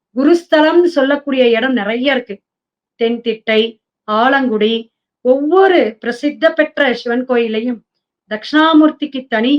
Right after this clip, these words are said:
சன்னதியும், நவகிரகத்துல இருக்கக்கூடிய குரு பகவானுக்கு ஒரு அமைப்பும் உண்டுங்க. இப்படி இந்த குரு பகவானை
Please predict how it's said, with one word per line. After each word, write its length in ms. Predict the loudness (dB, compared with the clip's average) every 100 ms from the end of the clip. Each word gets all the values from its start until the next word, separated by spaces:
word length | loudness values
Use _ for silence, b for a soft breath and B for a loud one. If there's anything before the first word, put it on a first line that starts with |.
| -2
சன்னதியும், 580 | -8 -6 -4 -4 -6 -8 -12 _ _ _ _ _ _ _ _
நவகிரகத்துல 720 | -2 0 2 4 2 2 0
இருக்கக்கூடிய 560 | 0 -2 -6 -2 0 2 0 -2 _ _ _ _
குரு 120 | 0
பகவானுக்கு 640 | 0 2 2 4 2 0 -4 -4 -8
ஒரு 220 | -4 -4 -4 _ _ _ _ _ -6
அமைப்பும் 440 | -2 -2 -2 -2
உண்டுங்க. 300 | -4 -6 -10 -12 _ _ _ _ _ _
இப்படி 320 | -6 0 2 4 2 -2 _ _ _ _ _
இந்த 160 | 0 0 2
குரு 180 | -2 2
பகவானை 520 | 2 4 4 2